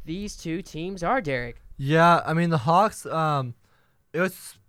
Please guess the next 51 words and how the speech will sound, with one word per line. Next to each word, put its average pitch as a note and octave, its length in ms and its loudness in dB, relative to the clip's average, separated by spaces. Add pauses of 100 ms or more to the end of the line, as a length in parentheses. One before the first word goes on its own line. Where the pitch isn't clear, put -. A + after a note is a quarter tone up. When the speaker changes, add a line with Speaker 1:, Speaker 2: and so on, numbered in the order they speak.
Speaker 2:
been G3 160 -4
a F#3+ 80 -2
little F#3 200 0
bit F3+ 120 -2
of E3+ 80 0
a E3 80 0
rough E3 300 -2
ride D#3+ 300 2
here. E3 420 0
Uh, C3+ 360 -2
some B2+ 180 -8
changes D3+ 400 -4
going D3 240 -4
on, D3 320 -4
a B2 100 -6
new C3+ 260 -6
goalie, D3 480 -2
and C3 80 -4
that C3 180 0
has C3+ 200 -6
helped C3+ 260 -4
tremendously. C#3 640 -4 (840)
But C#3+ 320 0 (240)
I C#3 120 -2
think E3+ 360 -4
if C#3 240 -2
it - 60 -20
comes C#3+ 220 -2
down E3 360 -2
to E3 120 0
it, D3 60 0
it's B2+ 120 -10
the C3+ 100 -4
Winterhawks. C#3+ 600 -2 (340)
And C3 240 -6 (100)
you C3 240 -4
may E3+ 140 -2
call D3+ 260 0
me C#3+ 160 -2
biased C3+ 440 -2
here, C3+ 180 -4
but A#2+ 160 -8 (280)
here's E3+ 240 -4
the D#3+ 100 -2
thing. B2+ 360 -4 (100)
Speaker 1:
Oh, E3 180 -4
yes, C#3 340 -4
I B2 60 -8
would. A2+ 320 -8
Speaker 2:
<laughs> - 20 -12
Yeah. C#3 280 4